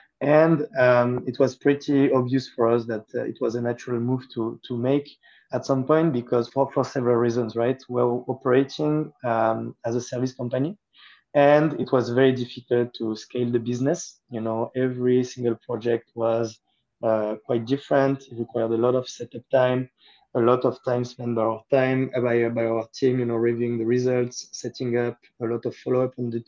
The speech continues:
on the field with, uh, with our field of, uh, of collectors, of, uh, our team of collectors as well. So it was pretty, uh, hectic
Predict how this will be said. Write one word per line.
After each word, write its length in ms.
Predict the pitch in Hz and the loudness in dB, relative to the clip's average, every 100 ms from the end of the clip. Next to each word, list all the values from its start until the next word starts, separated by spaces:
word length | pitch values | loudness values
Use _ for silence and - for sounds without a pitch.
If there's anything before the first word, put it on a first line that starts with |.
| 127 | -8
on 100 | 117 | -8
the 100 | 110 | -8
field 340 | - 123 120 | -2 -2 0
with, 200 | 117 113 | 0 -2
uh, 200 | 110 110 110 _ - - - - | -4 -8 -12 _ -20 -20 -12 -2
with 120 | 120 | 0
our 160 | 127 120 | 2 0
field 340 | - 135 127 | -2 -2 2
of, 200 | 120 110 | 0 0
uh, 180 | 113 113 120 | -4 -4 -8
of 140 | 113 | -8
collectors, 540 | - 120 123 139 127 123 | 0 0 0 0 -2 -2
of, 260 | 127 123 | -4 -4
uh, 200 | 117 117 117 117 | -4 -6 -8 -8
our 160 | 120 113 | -6 -6
team 220 | - 127 | -6 -10
of 80 | 113 _ | -10 _
collectors 440 | 120 123 - 127 | -4 -2 -2 -2
as 140 | 123 117 | 0 0
well. 260 | 127 127 127 _ - _ | 0 0 -4 _ -20 _
So 120 | - | -6
it 80 | 135 | 0
was 160 | 139 127 | 0 0
pretty, 760 | - 151 151 - 151 143 143 139 123 | 0 2 2 0 2 4 4 2 -2
uh, 80 | 113 | -2
hectic 440 | - 131 - 165 | -4 -10 -2 -2